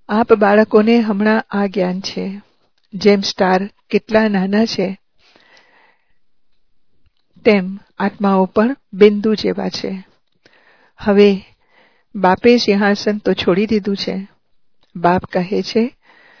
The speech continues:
"તમે આત્માઓ પણ સિંહાસન છોડીને અહીં આ શરીરને પોતાનું સિંહાસન બનાવો છો. મારે પણ જરૂર શરીર જોઈએ. મને બોલાવે જ છે જૂની દુનિયામાં."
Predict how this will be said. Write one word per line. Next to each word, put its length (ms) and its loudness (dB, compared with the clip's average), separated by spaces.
"તમે 260 4
આત્માઓ 440 0
પણ 220 -2
સિંહાસન 680 -2
છોડીને 640 0
અહીં 440 2
આ 200 -2
શરીરને 680 0
પોતાનું 600 -2
સિંહાસન 680 -6
બનાવો 420 -2
છો. 320 -10
મારે 300 4
પણ 340 2
જરૂર 340 6
શરીર 380 2
જોઈએ. 460 0
મને 300 2
બોલાવે 580 4
જ 120 -2
છે 540 0
જૂની 360 2
દુનિયામાં." 680 -4